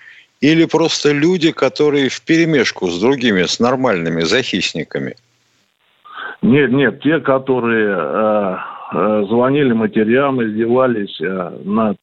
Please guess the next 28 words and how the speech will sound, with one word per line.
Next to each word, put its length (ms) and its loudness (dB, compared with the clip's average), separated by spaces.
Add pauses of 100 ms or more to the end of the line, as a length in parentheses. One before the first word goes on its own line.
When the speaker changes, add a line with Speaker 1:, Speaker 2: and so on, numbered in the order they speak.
Speaker 2:
э, 340 -4 (720)
на 140 2
камеру, 960 0 (240)
э, 0 -
Speaker 1:
Ну, 440 -2
так 60 -8
Speaker 2:
калечили 480 2
Speaker 1:
это 180 2
значит, 440 0
Speaker 2:
наших, 140 0
Speaker 1:
их, 260 -10
Speaker 2:
э, 80 -2
Speaker 1:
это 160 -2
значит, 460 -2
их 160 -4
надо 260 2
взять 400 0
в 140 -14
плен, 500 0 (1000)
выяснить, 760 2
они 320 0
ли 160 2
это 320 2
были, 360 -2
и 60 0
потом 440 -2
что, 260 0
расстрелять? 800 -2